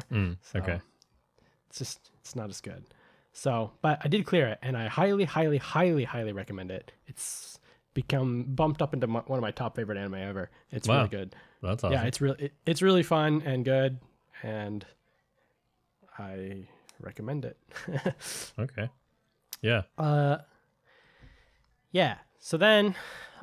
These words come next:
Speaker 2: I also watched, uh,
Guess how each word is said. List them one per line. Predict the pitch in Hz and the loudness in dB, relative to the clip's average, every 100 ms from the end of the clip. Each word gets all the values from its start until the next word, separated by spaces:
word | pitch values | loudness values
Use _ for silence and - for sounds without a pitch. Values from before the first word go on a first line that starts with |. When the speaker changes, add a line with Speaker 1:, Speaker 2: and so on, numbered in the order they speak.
| - | 0
Speaker 2:
I | 151 | 2
also | 160 170 | 4 2
watched, | 151 147 147 143 139 - - - - _ | 4 6 6 4 2 -6 -8 -12 -16 _
uh, | 123 120 120 120 120 120 120 117 117 120 120 120 | -6 -4 -4 -2 -2 -2 -2 -2 -2 -2 -2 -2